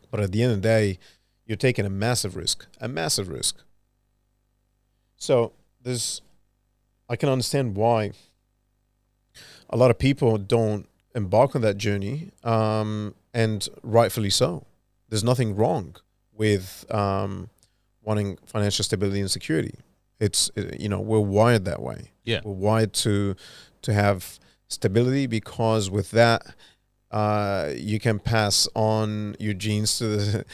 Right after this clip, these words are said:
Speaker 1: <laughs> you know, following
Speaker 2: <laughs>
Speaker 1: generations, right?
Speaker 2: But th-, that's exactly why I say that entrepreneurship is a personality trait, and it's not because you see,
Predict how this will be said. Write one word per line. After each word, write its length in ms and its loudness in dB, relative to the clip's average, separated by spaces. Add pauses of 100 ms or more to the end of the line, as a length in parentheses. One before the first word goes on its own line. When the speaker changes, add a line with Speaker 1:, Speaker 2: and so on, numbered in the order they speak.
Speaker 1:
<laughs> 180 -14
you 140 -2
know, 100 2
following 340 2
Speaker 2:
<laughs> 0 -
Speaker 1:
generations, 640 -2
right? 220 -2
Speaker 2:
But 100 2
th-, 120 0
that's 200 2
exactly 380 0
why 300 -2
I 40 -2
say 380 0
that 280 -6
entrepreneurship 680 -12 (120)
is 180 -20
a 60 -20
personality 600 0
trait, 320 -8
and 280 -8
it's 180 -8
not 240 -2
because 420 -4
you 60 -6
see, 180 -4